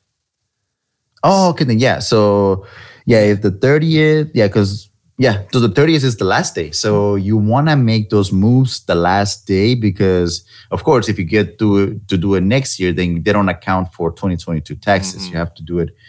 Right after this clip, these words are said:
Speaker 1: um, every, every year. You have to rebalance. I mean, that's, and this is one of the good things about rebalancing at the end of the year. You can, can find out which stocks have been down and which ones are up. You sell the ones that are down. You look at how much you have in,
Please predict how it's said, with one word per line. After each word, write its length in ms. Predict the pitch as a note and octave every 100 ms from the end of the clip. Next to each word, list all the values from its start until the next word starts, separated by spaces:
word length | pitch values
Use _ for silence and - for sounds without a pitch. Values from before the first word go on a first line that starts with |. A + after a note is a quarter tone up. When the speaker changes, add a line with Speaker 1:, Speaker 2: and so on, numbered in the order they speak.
| - _ -
Speaker 1:
um, 500 | E2 E2 D#2+ D#2+ D#2 - - _
every, 360 | G#2+ F#2 F2+ F2+
every 180 | F2+ F2+
year. 320 | F2 G#2+ G2+
You 180 | F2 F#2
have 160 | F2+ E2
to 120 | F2
rebalance. 680 | E2+ F2+ F2 E2+ D2+ D2 F#2+
I 60 |
mean, 240 | A2+ A#2 G#2+
that's, 240 | B2+ C#3 - - -
and 100 | B2+
this 120 | D3 F3
is 120 | D3
one 220 | C3+ C3+
of 80 | C3+
the 80 | A2
good 300 | G#2 A#2 A#2
things 200 | A#2 A2+
about 360 | G2 G2 F#2+
rebalancing 760 | F2+ G2 E2 F2 A2 - B2 A2+
at 100 | A2
the 100 | G2+
end 80 | G#2
of 80 |
the 80 | G#2+
year. 240 | F#2+ G#2+ A#2
You 180 | G2
can, 300 | F#2 F2 E2+ - _ - - _ -
can 300 | F2 D#2 C#2+ _ -
find 220 | G2 A2
out 400 | G2+ G#2 G2+ - _
which 480 | G#2 G#2 - - - _ -
stocks 400 | - - G2 G#2
have 140 | G#2 F2
been 200 | G2 F2+
down 260 | F#2+ G2+
and 120 | F#2+ F2+
which 180 | F#2+
ones 200 | G#2+ G2
are 160 | F#2+ F2
up. 260 | G#2 G#2+ G#2+
You 100 | F2+
sell 360 | - A2+ A2 A#2
the 180 | A#2+ -
ones 320 | A2+ A2+ A2
that 80 | G#2
are 80 |
down. 500 | F#2+ A2 A2+ A#2 A#2
You 80 | F2+
look 300 | E2 G2 A2
at 60 | G#2+
how 140 | G#2+
much 260 | G#2+ A2 -
you 80 | G#2+
have 240 | G#2 G2+
in, 180 | G#2